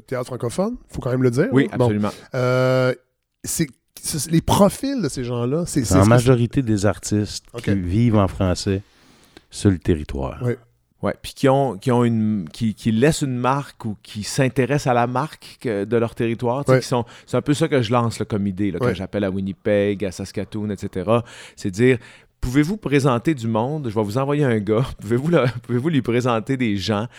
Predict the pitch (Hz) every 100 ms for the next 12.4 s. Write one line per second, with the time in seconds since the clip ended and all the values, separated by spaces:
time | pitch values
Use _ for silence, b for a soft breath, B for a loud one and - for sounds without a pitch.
0 | B B - - 135 127 107 110 147 -
1 | 117 107 101 123 156 135 117 123 139 131
2 | 120 113 107 110 98 95 101 - 95 90
3 | 95 113 156 - - 120 117 107 117 101
4 | 113 120 104 - 113 117 117 B B -
5 | 98 92 - 101 95 98 104 117 123 101
6 | 92 - 110 107 - 98 95 104 110 -
7 | 101 107 98 110 120 117 B B B 98
8 | 101 98 98 73 - - 123 120 123 175
9 | 180 131 117 131 131 104 - 117 101 110
10 | 110 104 90 98 - 101 92 85 73 95
11 | - 104 95 95 95 98 98 - - 101
12 | - 101 95